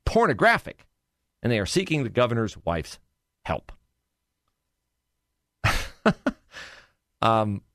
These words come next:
banning books is how the left characterizes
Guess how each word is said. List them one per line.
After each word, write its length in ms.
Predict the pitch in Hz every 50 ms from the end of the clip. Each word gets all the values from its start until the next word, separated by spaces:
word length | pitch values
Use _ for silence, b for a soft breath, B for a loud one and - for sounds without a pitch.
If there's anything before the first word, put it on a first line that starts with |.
| _ _ _ _ _ _ _ _ _ _ _ -
banning 640 | 87 - - 151 170 208 262 269 262 254 226 202 139
books 580 | 135 123 92 82 - - - - - - - _ _ _ - 127
is 160 | 135 123 -
how 180 | 123 127 131
the 100 | 123 120
left 520 | 113 110 113 139 156 147 127 - - - -
characterizes 1000 | - 143 131 123 110 90 - 87 67 55 - - - - - 57 - - -